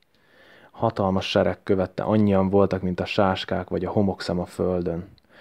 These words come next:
Sokaságuk miatt nem lehetett megszámlálni őket.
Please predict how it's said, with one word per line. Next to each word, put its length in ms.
Sokaságuk 640
miatt 220
nem 200
lehetett 300
megszámlálni 760
őket. 400